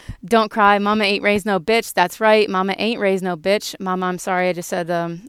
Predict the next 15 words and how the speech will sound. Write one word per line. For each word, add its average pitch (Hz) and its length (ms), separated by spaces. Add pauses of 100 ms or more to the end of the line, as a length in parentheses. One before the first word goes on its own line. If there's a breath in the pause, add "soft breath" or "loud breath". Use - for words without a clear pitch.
I've, 170 200
I'm 175 160
sorry 190 240
I've 180 60
been 185 100
saying 175 220
curse 175 260
words 180 160
on 165 120
Instagram. 170 500 (380 loud breath)
I, 185 180
I 180 60
do 180 140
apologize, 170 540
Mama, 170 320